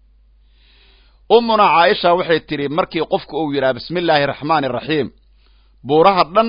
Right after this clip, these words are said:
way tasbiixsanayaan. Isagaan maqlayn maahane. Isagaan maqlayn maahane, buuraha tasbiixsanaya.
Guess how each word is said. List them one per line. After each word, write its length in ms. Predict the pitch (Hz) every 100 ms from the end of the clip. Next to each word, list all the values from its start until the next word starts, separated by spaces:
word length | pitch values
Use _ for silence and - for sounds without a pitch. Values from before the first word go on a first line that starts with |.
| 220
way 140 | - 151
tasbiixsanayaan. 840 | 139 117 123 - 175 147 131 101 - _ _ _ _ _
Isagaan 360 | - 180 175 151
maqlayn 360 | 160 156 147
maahane. 380 | 143 123 113 110 - _ _ _ _ _ _ _ _ _ _ _ _ _ _ _ _ _
Isagaan 300 | - 170 160 151
maqlayn 360 | 160 156 151
maahane, 420 | 147 139 143 151 107 _
buuraha 320 | 120 160 175
tasbiixsanaya. 760 | 151 110 117 104 117 123 101